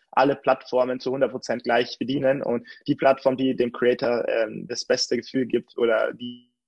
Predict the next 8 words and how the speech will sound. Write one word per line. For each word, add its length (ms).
die 80
beste 300
Monetarisierungsmöglichkeit, 1300
die 160
wird 180
halt 160
am 140
Ende 440